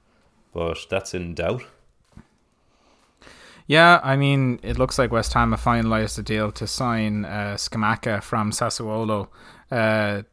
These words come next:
Speaker 2: apparently West Ham have a good relationship with his agent, and the deal is more or less done. <clears throat> I saw a video of him, uh, signing autographs, um,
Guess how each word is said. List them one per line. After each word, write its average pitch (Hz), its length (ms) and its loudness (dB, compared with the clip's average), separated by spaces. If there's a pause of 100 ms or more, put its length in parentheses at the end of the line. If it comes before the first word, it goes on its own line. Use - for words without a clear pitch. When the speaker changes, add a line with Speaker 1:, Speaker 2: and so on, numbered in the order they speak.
(120)
Speaker 2:
apparently 120 500 0
West 110 280 -4
Ham 110 180 -2
have 110 140 -4
a 107 40 -8
good 113 160 -4
relationship 110 720 -6
with 107 260 -6
his 107 520 -4
agent, 113 600 -6 (560)
and 107 800 -4 (200)
the 113 400 -4
deal 120 280 -2
is 107 140 -4
more 123 180 0
or 113 40 0
less 110 180 -2
done. 120 340 0 (100)
<clears throat> - 100 -10
I 156 360 0
saw 123 220 4
a - 20 0
video 120 340 4
of 110 100 0
him, 117 400 2 (360)
uh, 113 220 0
signing 117 340 2
autographs, 110 680 2 (120)
um, 107 520 0